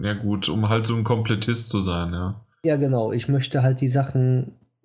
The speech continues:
Speaker 2: komplett fertig
Speaker 1: Ja.
Speaker 2: haben. Aber
Speaker 1: Ja, ja, okay.
Speaker 2: ich kann nicht verstehen, wenn du es durchspielen willst, du brauchst wirklich jedes Level nur einmal spielen und es ist alles gut.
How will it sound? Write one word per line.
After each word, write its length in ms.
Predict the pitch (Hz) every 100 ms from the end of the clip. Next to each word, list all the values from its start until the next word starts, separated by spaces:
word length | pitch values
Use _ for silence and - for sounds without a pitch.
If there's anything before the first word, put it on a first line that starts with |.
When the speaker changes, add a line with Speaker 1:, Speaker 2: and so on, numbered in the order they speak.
| 135
Speaker 2:
komplett 640 | - 131 139 131 - - -
fertig 360 | - 120 110 92
Speaker 1:
Ja. 60 |
Speaker 2:
haben. 300 | 98 95 98 - -
Aber 160 | - 120
Speaker 1:
Ja, 120 | 123
ja, 80 | 92
okay. 200 | - 85
Speaker 2:
ich 120 | 113 -
kann 140 | 165
nicht 100 | 139
verstehen, 340 | 131 127 165 139
wenn 100 | 139
du 60 |
es 120 | 127
durchspielen 500 | 196 226 - 123 117
willst, 480 | 135 202 - - - _
du 100 | 123
brauchst 400 | 117 160 175 -
wirklich 260 | 160 165 139
jedes 280 | 135 180 151
Level 160 | 156
nur 160 | 156 135
einmal 260 | 151 160 139
spielen 560 | - 143 175 240 240 - - - - _ -
und 400 | 151 160 135 -
es 120 | 135 139
ist 140 | 127
alles 240 | 135 120
gut. 420 | - 180 - -